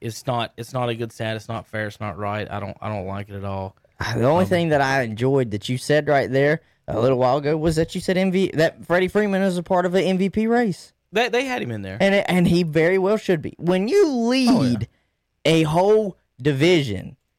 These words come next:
Speaker 2: in three or four statistical categories, not just your little W A R, okay, then you should absolutely be in consideration. If you had a guy in the N B A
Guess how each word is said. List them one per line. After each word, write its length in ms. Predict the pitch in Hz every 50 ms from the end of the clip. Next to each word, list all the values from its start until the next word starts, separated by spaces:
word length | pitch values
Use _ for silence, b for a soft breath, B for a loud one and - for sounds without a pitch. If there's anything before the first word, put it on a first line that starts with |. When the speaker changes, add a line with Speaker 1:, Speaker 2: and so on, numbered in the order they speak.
| _ _ -
Speaker 2:
in 240 | 131 143 147 143 123
three 400 | - - 151 151 185 214 226 233 -
or 160 | - 160 147
four 380 | - - 165 170 180 175 156
statistical 760 | 151 - - 147 139 - 170 180 175 - - 156 - 143 131
categories, 800 | - - 147 156 160 151 127 107 107 107 107 95 92 95 101 - _ _ _ _ -
not 240 | 135 151 196 208 185
just 340 | 170 208 214 202 - - 165
your 120 | 170 175
little 440 | 160 165 180 185 180 160 151 143 - - 135 139
W 480 | 127 151 165 190 180 185 185 180 175 175
A 220 | - 160 170 170 160
R, 580 | - 139 151 165 156 117 - 76 78 98 131 - _ _ -
okay, 520 | 117 120 120 - 104 101 98 107 143 156 - _ _ _ _ _ _ _ _ -
then 120 | 156 165
you 140 | 202 233 233
should 160 | 185 202 185
absolutely 600 | 190 196 196 175 165 - 180 190 214 196 175 170
be 280 | 160 139 156 160 156 147
in 120 | 156 156 143
consideration. 880 | - 139 123 - - 165 160 147 147 156 170 165 143 - - - - - _ _ _ _ _ -
If 180 | - 196 185 -
you 160 | 262 302 311
had 180 | 269 233 226 208
a 60 | 208
guy 380 | 180 165 180 190 190 190 190 - -
in 180 | 180 185 180
the 80 | 175 170
N 220 | 139 185 196 190
B 180 | 170 190 185 196
A 360 | 220 240 233 170 117 85 -